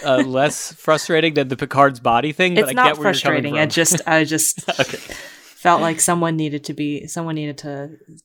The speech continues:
Speaker 2: test how good his pi-, his pitch was.
Speaker 1: No, I, the,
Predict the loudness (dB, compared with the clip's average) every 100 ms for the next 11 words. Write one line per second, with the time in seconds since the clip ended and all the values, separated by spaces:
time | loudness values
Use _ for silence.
0 | -8 -4 -4 -6 -10 -6 -4 -2 -4 -6
1 | -8 -10 -12 -10 -10 -8 -10 -10 -10 -12
2 | -14 -18 _ _ _ _ _ _ _ _
3 | -4 0 0 -2 0 -2